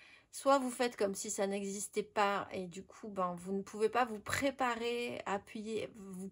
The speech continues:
positionner pour vraiment glisser gentiment sur cette pente qui est en train de se créer et arriver, euh, là où il faut en plus, très bien,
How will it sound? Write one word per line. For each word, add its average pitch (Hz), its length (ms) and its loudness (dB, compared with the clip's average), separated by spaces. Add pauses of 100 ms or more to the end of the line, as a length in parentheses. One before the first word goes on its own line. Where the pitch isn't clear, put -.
positionner 240 760 0
pour 185 220 -4
vraiment 202 340 0
glisser 247 680 -2
gentiment 233 680 -2
sur 214 220 -8
cette 214 260 -4
pente 220 400 2
qui - 100 -8
est 202 80 -6
en 190 60 0
train 202 180 -4
de 196 60 -6
se - 120 -4
créer 214 840 0
et - 80 0
arriver, 196 600 0
euh, - 260 -4 (400)
là 214 260 4
où 214 60 2
il 208 120 -4
faut 220 260 0
en 190 100 2
plus, 208 400 -8
très - 160 -4
bien, 208 400 -2